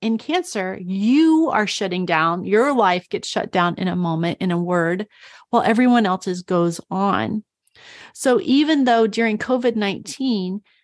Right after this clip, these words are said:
we all as a society experienced isolation, there was at least an understanding that we were in community in our isolation. We were all doing the same thing.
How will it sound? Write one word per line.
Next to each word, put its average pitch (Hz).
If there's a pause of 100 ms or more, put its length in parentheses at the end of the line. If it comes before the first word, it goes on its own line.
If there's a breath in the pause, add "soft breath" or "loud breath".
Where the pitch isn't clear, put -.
(440)
we 233
all 240
as 202 (160)
a 190
society 208
experienced 220
isolation, 190 (360 soft breath)
there 262
was 269
at 269
least 247
an 294
understanding 208
that 202
we 220
were 220
in 220
community 226
in 214
our 208
isolation. 208
We 233
were 247
all 233
doing 214
the 196
same 175
thing. 175